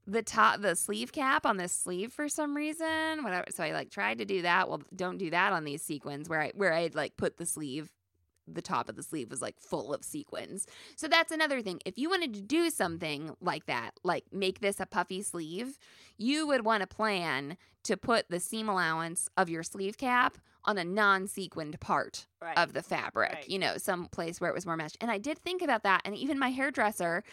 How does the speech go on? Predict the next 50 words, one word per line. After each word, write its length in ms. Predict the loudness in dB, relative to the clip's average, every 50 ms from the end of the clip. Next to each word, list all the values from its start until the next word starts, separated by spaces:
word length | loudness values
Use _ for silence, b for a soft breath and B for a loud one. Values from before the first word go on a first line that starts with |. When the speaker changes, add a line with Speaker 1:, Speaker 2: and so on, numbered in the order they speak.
| B B B B B B
Speaker 1:
said 300 | B 4 6 6 6 4 2
something. 380 | 2 2 2 2 0 0 -2
She 120 | -2 -2 -4
was 80 | -2 -4
like, 100 | -2 4 6
"Oh, 140 | 8 8 8
are 80 | 6
you 100 | 6 4
gonna 160 | 2 0 -2
put 180 | -2 -2 -2 -2
a 40 | -2
puffy 300 | 0 -2 -2 -2 -2 -4
sleeve 260 | -4 -2 -4 -2 0
on 120 | 0 0 0
your 80 | -2 0
dress? 260 | 2 2 2 2 2
'Cause 160 | 0 -2 0
those 200 | 0 0 0 0 -2
are 80 | -4
so 240 | 0 2 2 2 2
Speaker 2:
A 100 | 2 0
Speaker 1:
in." 220 | 0 0 0 0
Speaker 2:
bit 200 | -2 -2 -4 -4 -6 -10 -6
in 260 | -6 -6 -6 -6 -10
right 120 | -10 -8 -2 4
Speaker 1:
Yeah. 200 | 6 8 8 6
Speaker 2:
now. 40 | 4 -2 -6 -6
Speaker 1:
And 200 | -4 -4 -4 -4 -4
I 100 | -2 -4
was 180 | -4 -4 -6
like, 180 | -8 -8 -8 -4
"Well, 380 | -2 0 2 2 2 2 0 -2 _ _ _ _ -20 -16
if 120 | -10 -6 -4
I 60 | -4
Speaker 2:
She 60 | -2
Speaker 1:
did 180 | 0 2 2 2
it" 20 | 2
Speaker 2:
doesn't 240 | 0 -2 -4 -4
know 100 | -2 -2
how 100 | 0 0 0
big 140 | 0 0 0
our 120 | 0 -4
shoulders 460 | -4 -4 -4 -4 -4 -4 -6 -10 -8 -8
are 200 | -8 -6 -6 -8
e-, 240 | -8 -8 -8 -6
Speaker 1:
Well, 240 | 0 2 4 4 4
Speaker 2:
either. 100 | 4 6
Speaker 1:
yeah, 260 | 8 8 10 10 10
Speaker 2:
Yeah. 120 | 8 6 4
Speaker 1:
exactly. 520 | 2 4 4 2 2 0 0 -2 -2 -2